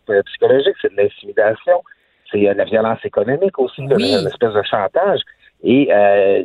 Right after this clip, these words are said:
Speaker 1: c'est que c-, si ces cas plus spectaculaires-là,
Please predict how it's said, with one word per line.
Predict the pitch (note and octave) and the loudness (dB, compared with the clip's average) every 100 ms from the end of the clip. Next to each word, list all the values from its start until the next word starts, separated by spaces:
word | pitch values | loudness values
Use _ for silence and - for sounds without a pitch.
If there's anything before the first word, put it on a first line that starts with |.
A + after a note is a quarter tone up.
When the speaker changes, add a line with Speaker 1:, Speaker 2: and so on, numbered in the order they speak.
| F#2+ - | -6 -12
Speaker 1:
c'est | G#2 - | -12 -2
que | G#2 G2+ G2+ G2 | 0 2 0 -2
c-, | - G2+ - - | -6 -18 -20 -20
si | - - | -20 -6
ces | C3 | -4
cas | G#2+ D#3 E3 D3 | 0 0 2 0
plus | - C3+ | -6 -12
spectaculaires-là, | - A#2 - A2+ A#2+ G#2 F#2 G#2+ C#3+ | -6 -4 -4 -4 -2 0 0 0 0